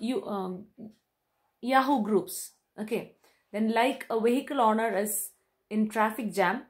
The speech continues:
can alert others via message on radio. You would have listened many times,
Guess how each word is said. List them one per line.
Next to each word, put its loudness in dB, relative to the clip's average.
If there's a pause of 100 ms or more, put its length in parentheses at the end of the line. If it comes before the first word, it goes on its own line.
(420)
can -4
alert 2
others 4
via 2 (300)
message -2
on 0
radio. 0 (220)
You -6
would 0
have 2
listened 0
many 2
times, -2